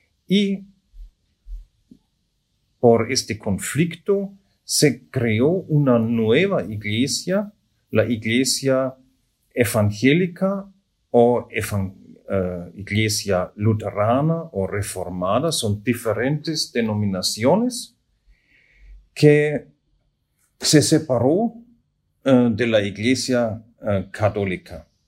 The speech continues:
Y en el año dos mil diecisiete eh, teníamos la conmemoración de esta reforma protestante después de quinientos años.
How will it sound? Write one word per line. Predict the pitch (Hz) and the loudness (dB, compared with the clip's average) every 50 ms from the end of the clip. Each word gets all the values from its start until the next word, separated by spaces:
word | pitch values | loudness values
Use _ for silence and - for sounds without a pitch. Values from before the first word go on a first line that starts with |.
| _ _ _ _ _ _ _ _ _ _ _ _ _ _ _ _ _ _ _ _ _ _ | _ _ _ _ _ _ _ _ _ _ _ _ _ _ _ _ _ _ _ _ _ _
Y | 117 113 107 104 107 104 98 98 95 95 87 - - _ _ _ _ _ _ _ _ _ _ _ _ _ _ _ _ _ | 2 2 4 4 4 4 2 2 0 -4 -8 -10 -12 _ _ _ _ _ _ _ _ _ _ _ _ _ _ _ _ _
en | - 113 110 | 2 4 4
el | 110 107 113 | 4 4 4
año | 113 120 127 127 120 113 110 101 92 87 85 - _ _ _ _ _ _ _ _ _ _ _ _ _ _ _ _ _ _ | 4 4 4 2 2 2 2 0 -2 -2 -4 -10 _ _ _ _ _ _ _ _ _ _ _ _ _ _ _ _ _ _
dos | - 113 107 - 117 | 4 4 4 4 4
mil | 117 127 143 156 139 | 4 4 4 2 0
diecisiete | 147 113 110 104 104 - 101 98 - - 110 131 156 - - 202 208 214 202 - - _ - - - - - - _ _ _ _ _ _ _ _ _ - | -2 -2 -2 -2 -2 -2 -4 -6 -6 0 2 2 2 2 0 -2 -4 -4 -4 -8 -12 _ -20 -20 -20 -20 -20 -20 _ _ _ _ _ _ _ _ _ 0
eh, | 104 107 104 101 101 95 98 - | 2 4 4 4 2 0 -2 -2
teníamos | 113 110 110 120 123 123 117 110 110 107 107 107 - - | 0 2 2 2 2 2 2 0 0 -2 -2 -2 -2 -2
la | 104 92 - - | -2 -4 -6 -6
conmemoración | - - 165 180 180 170 151 131 127 117 107 104 95 95 87 - - - 104 107 113 131 165 190 196 180 - - - - - - - | -2 2 4 4 4 4 4 6 6 6 4 4 2 0 -2 -4 -4 -2 0 2 2 2 2 0 -2 -4 -6 -8 -10 -10 -10 -8 -2
de | - 117 107 78 110 127 | 0 0 0 2 0 -2
esta | 135 - - - 120 110 | -2 -2 0 0 0 2
reforma | 107 104 104 - - 127 131 151 156 151 135 - - | 2 -2 -4 -2 0 0 2 4 4 2 0 -2 -4
protestante | 110 110 104 - 98 90 - - - 101 110 135 135 - 165 170 170 170 - - _ _ _ _ _ _ - | -6 -6 -6 -4 -6 -6 -4 -2 0 0 0 0 -2 -4 -4 -4 -4 -6 -8 -14 _ _ _ _ _ _ 0
después | 123 110 104 - - 113 110 107 101 104 - - | 0 0 0 -2 -4 -2 0 0 0 -2 -2 -2
de | 107 101 98 92 - - _ _ _ _ - | -2 -2 -2 -4 -6 -12 _ _ _ _ -6
quinientos | - 113 113 110 101 95 95 95 92 - 95 - - 85 | -2 0 0 2 2 0 -2 -2 -4 -6 -8 -8 -8 -8
años. | 85 90 90 82 76 71 - - - - _ | -8 -10 -10 -12 -12 -14 -16 -18 -20 -20 _